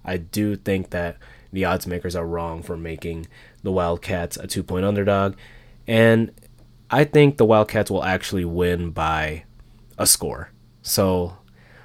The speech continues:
my prediction will be Northwestern twenty-one, U tep fourteen. Offseason Nation, let me know what you think about last week's game and this week's game,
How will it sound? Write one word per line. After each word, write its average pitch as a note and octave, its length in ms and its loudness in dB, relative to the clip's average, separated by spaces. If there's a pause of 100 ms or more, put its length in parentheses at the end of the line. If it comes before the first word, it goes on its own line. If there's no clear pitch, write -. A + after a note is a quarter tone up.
(140)
my A2 120 6
prediction G#2+ 720 2
will G2+ 160 0
be F#2+ 380 0 (200)
Northwestern A2+ 640 4
twenty-one, E2+ 720 0 (480)
U G2 160 0
tep - 340 -2
fourteen. D#2+ 500 -4 (580)
Offseason G#2+ 340 6
Nation, F#2+ 500 4
let B2 140 4
me A#2+ 80 6
know F#2+ 120 6
what F2 140 4
you F2 180 2
think D2 340 -2
about D2 420 -2 (840)
last A#2+ 360 10
week's B2+ 240 4
game A#2+ 400 6 (340)
and G#2 240 6
this F#2 200 2
week's F#2 260 0
game, F#2+ 440 0